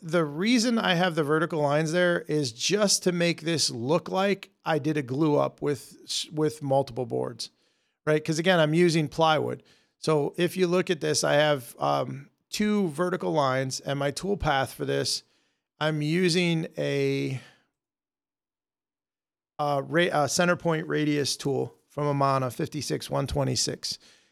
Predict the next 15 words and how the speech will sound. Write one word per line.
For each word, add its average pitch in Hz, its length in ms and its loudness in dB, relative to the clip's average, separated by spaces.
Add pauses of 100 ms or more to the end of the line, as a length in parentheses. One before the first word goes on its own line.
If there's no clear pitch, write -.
(140)
And 160 400 4 (400)
what 170 160 4
I'm 185 100 4
gonna 175 160 4
do 180 200 8
is 160 120 6
I'm 156 120 4
gonna 147 160 0
run 160 320 4
that 165 340 4
on 156 220 2
the 170 100 2
line 135 480 0 (220)
going 147 280 -2
vertical 131 600 -2